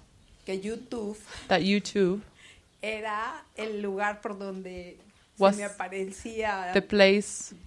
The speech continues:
Speaker 1: maestros.
Speaker 2: where teachers came through.
Speaker 1: Algunos no resonaban.
Speaker 2: Some of them I resonated with,
Speaker 1: Y otros sí.
Speaker 2: and others, yes.
Speaker 1: Unos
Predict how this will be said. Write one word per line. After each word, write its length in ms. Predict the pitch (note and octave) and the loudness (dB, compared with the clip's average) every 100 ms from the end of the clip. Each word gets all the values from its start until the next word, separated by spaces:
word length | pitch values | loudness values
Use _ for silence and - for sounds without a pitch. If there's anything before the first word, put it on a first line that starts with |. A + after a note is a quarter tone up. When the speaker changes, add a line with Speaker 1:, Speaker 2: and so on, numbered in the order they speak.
| - _ - F#3 - | -20 _ -20 -14 -4
Speaker 1:
maestros. 580 | A3 D#4+ F#4 - F3 F#3 | 0 0 -2 -8 -8 0
Speaker 2:
where 260 | G3 G3 F#3+ | 10 10 10
teachers 460 | F#3 A3 - F#3 - | 6 0 2 0 0
came 340 | F#3 E3+ E3+ - - | -2 0 -6 -12 -4
through. 260 | F3 E3 F3 - - - | -2 -2 -6 -18 -20 -8
Speaker 1:
Algunos 440 | A3+ A#3 B3+ A#3 A#3 | -6 -6 -8 -6 -6
no 120 | G#3 | -6
resonaban. 760 | A3 C4+ C4 G#3+ F3 D#3 D#4+ - - F#3 | -6 -6 -4 -4 -6 -10 -14 -14 -8 -4
Speaker 2:
Some 280 | - G#3 G#3 | 6 6 8
of 280 | G3+ G3 F3+ | 4 2 6
them 180 | G3 | 6
I 80 | F#3+ | 6
resonated 480 | F#3 F#3+ G#3 G3 F3+ | 4 4 4 2 2
with, 300 | F3 E3+ G3 - - - | 2 2 0 -4 -20 -16
Speaker 1:
Y 160 | G3+ F#3+ | -10 -4
otros 320 | G3 F#3+ F3 | -4 -4 -10
sí. 200 | - - - _ _ | -10 -12 -18 _ _
Speaker 2:
and 240 | F#3 F3+ F3+ | 0 0 4
others, 400 | F#3 F#3 F3+ - | 4 4 2 0
yes. 360 | F3 F3 - - - - | 0 -2 -12 -20 -20 -10
Speaker 1:
Unos 540 | - B3+ B3+ C4 C4 | -4 -2 -2 -2 -4